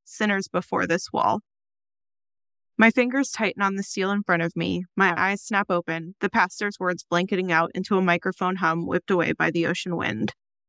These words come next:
"I will not forgive governments, not the people, not even God.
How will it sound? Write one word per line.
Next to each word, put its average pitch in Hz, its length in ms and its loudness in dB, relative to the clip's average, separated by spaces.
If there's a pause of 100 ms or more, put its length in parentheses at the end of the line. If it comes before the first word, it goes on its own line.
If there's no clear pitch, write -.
(140)
"I 214 300 4
will 190 220 -2
not 175 200 0
forgive 185 300 0 (260)
governments, 202 540 0
not 175 200 0
the - 100 -2
people, 180 420 2
not 175 200 2
even 170 260 -4
God. - 340 0